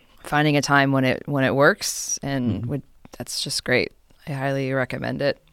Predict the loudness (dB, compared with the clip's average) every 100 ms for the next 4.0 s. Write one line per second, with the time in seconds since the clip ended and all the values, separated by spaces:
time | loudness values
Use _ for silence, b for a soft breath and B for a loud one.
0 | _ -20 -10 -10 -10 _ _ _ _ -2
1 | 2 2 2 0 -6 -14 _ 0 4 4
2 | 4 4 4 2 0 -4 -4 -6 -6 -8
3 | -12 -8 -6 -4 -4 -6 -4 -4 -4